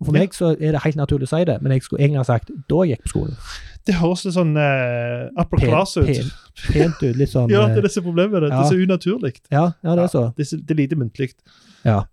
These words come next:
Speaker 2: Ja, det er jo det som er problemet, at det er ø-, det muntlige er greit, men det overfører seg til skriftlig. Men
Speaker 1: Ja.
Speaker 2: her kommer caset vårt. En på Twitter som skriver, jeg vet ikke hvorfor jeg trigger på dette, men «Hei Twitter, hvem har rett? Netflix skriver da,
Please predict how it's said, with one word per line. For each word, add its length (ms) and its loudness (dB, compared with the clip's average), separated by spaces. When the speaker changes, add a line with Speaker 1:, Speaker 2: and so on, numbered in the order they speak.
Speaker 2:
Ja, 100 0
det 40 0
er 40 0
jo 80 0
det 140 0
som 100 0
er 20 0
problemet, 340 0
at 60 -4
det 140 2
er 100 -2
ø-, 220 -2
det 180 -6
muntlige 360 -2
er 100 -4
greit, 160 0
men 80 -6
det 100 -2
overfører 460 -2
seg 140 -4
til 80 -6
skriftlig. 420 -4
Men 240 0
Speaker 1:
Ja. 140 2
Speaker 2:
her 160 0
kommer 360 -2
caset 420 -2
vårt. 320 -6
En 240 2
på 160 -2
Twitter 480 0
som 180 -2
skriver, 520 0
jeg 300 -18
vet 140 -10
ikke 180 -6
hvorfor 100 -6
jeg 60 -6
trigger 280 -2
på 120 0
dette, 300 -2
men 100 0
«Hei 240 2
Twitter, 340 0
hvem 300 0
har 140 2
rett? 300 -4
Netflix 500 -2
skriver 280 -2
da, 320 0